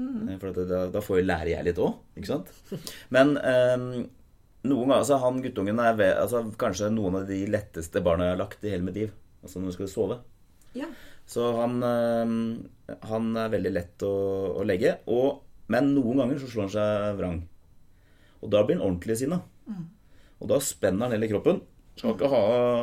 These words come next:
Speaker 2: ha på hverken pysj eller ta av klær.
Speaker 1: Mm.
Speaker 2: Og da skriker han altså regelrett, altså, og slår ordentlig sinna.
Speaker 1: Mm.
Speaker 2: Og da sliter jeg litt med hva jeg skal gjøre, for jeg kan jo ikke, skal, skal jeg, er det bedre å vente litt da?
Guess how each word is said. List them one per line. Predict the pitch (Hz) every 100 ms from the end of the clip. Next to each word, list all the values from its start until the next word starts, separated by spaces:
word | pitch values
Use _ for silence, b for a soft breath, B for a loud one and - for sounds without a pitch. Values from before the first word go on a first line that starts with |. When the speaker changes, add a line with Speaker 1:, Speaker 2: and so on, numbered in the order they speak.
| 120 120 120
Speaker 2:
ha | 113 -
på |
hverken | 113 104 117 113
pysj | - - 135
eller | 135
ta | 127 98 104
av |
klær. | 120 160 220 -
Speaker 1:
Mm. | 214 - - -
Speaker 2:
Og | 98
da |
skriker | 95 - 101 90 87 110
han | 117
altså | 104 107 104 101 101 101 104
regelrett, | 107 85 85 85 110 110
altså, | 98 104 98 87 90 90 78 67 65 - - - -
og | 110
slår | - 98 104 117 117 113 b b b _ - - - -
ordentlig | 147 147 160
sinna. | 143 156 - -
Speaker 1:
Mm. | 208 180 b b b b b - - - -
Speaker 2:
Og | 117
da | 135 196 185
sliter | 113 98
jeg | 113
litt | 113
med | 120 104
hva | 95
jeg | 90
skal | 123
gjøre, | 120
for | 120
jeg | 117 -
kan | 92
jo | 90
ikke, | 135 135 135 123 120 113
skal, | 104
skal | 110 127
jeg, | - - -
er | 113
det | 110
bedre | 95 120
å | 120
vente | 113 87 82 - - - 90
litt | 92 98
da? | 156